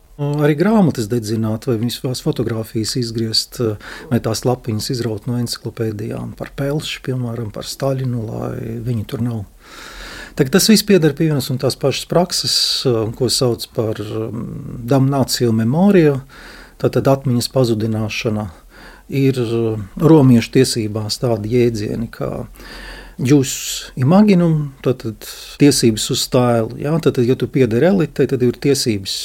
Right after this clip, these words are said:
uz tēlu, tu drīkst ātriumā turēt savu priekšteču bistes. Ja tu izkrīt no šīs aprites, ja tu vairs neesi veiksmīgs politiķis, tad tās bistes tiek iznīcinātas. Nu, pirms tam arī kaut kādu vandālismu aktu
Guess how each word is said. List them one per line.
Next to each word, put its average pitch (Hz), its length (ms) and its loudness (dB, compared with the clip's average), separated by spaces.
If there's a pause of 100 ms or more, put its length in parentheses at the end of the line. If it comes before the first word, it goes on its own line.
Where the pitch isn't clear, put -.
(140)
uz 110 340 -8
tēlu, 160 400 2
tu 127 120 -6
drīkst 139 400 -2
ātriumā 123 480 -2
turēt 123 460 -2 (240)
savu 120 300 0
priekšteču 131 540 -4
bistes. - 600 -6
Ja 123 160 -4
tu 151 160 -4
izkrīt 151 420 0
no 135 120 -2
šīs - 280 -2
aprites, 143 480 -6
ja 117 80 -10
tu - 160 -10
vairs - 200 -6
neesi 143 480 0
veiksmīgs 135 440 -2
politiķis, 131 640 0
tad - 340 -8
tās 120 300 -2
bistes 127 420 -6
tiek - 220 -8
iznīcinātas. - 840 -10 (340)
Nu, 165 160 2
pirms 120 280 4
tam 147 280 4
arī 127 460 2 (480)
kaut - 280 2
kādu 127 220 4
vandālismu 120 580 0
aktu - 360 -8